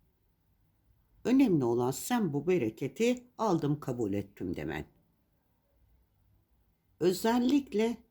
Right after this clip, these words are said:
güzel bir sevgi ise niyetindeki koşulsuz bir sevgi. Bereket aile içi huzura, mutluluğa ise aile içerisinde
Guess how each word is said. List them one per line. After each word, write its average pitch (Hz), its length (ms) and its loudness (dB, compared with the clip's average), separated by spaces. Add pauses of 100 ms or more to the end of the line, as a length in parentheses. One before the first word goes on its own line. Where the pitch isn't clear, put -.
(800)
güzel 214 680 0
bir 196 120 2
sevgi 175 520 2
ise 147 380 -2
niyetindeki 165 880 2 (360)
koşulsuz 170 760 -4
bir 123 140 0
sevgi. 87 580 -6 (840)
Bereket 180 880 0 (220)
aile 214 360 0
içi 262 320 2
huzura, 147 580 -2
mutluluğa 131 600 0
ise 147 440 -2 (420)
aile 190 420 4
içerisinde 165 1000 2